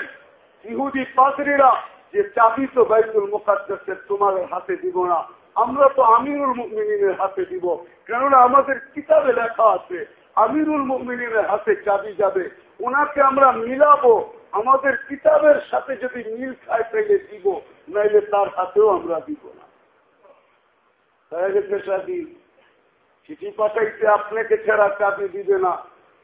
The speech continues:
চলছে মদিনার থেকে, চলতে চলতে যখন শামের বর্ডারে পড়ছে, তখন ওই রাত্র বৃষ্টি হইতেছিল, প্রচন্ড বৃষ্টি, প্রচন্ড বৃষ্টি। আর এখন যেরকম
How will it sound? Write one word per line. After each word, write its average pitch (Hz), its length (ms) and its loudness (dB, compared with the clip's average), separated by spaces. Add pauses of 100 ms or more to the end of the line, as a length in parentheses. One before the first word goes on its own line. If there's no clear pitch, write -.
(280)
চলছে 202 440 -2
মদিনার 214 520 0
থেকে, 202 560 0 (360)
চলতে 247 460 0
চলতে 220 300 4
যখন 202 280 -2
শামের 208 580 -4
বর্ডারে 208 420 2 (100)
পড়ছে, 226 520 -4 (1040)
তখন 190 280 -2
ওই 214 140 4
রাত্র 208 340 6
বৃষ্টি 208 540 -8
হইতেছিল, 175 500 -2
প্রচন্ড 208 760 -2
বৃষ্টি, 185 560 -10 (880)
প্রচন্ড 233 600 0
বৃষ্টি। 233 640 -6 (400)
আর 185 280 4
এখন 226 420 2
যেরকম 240 520 2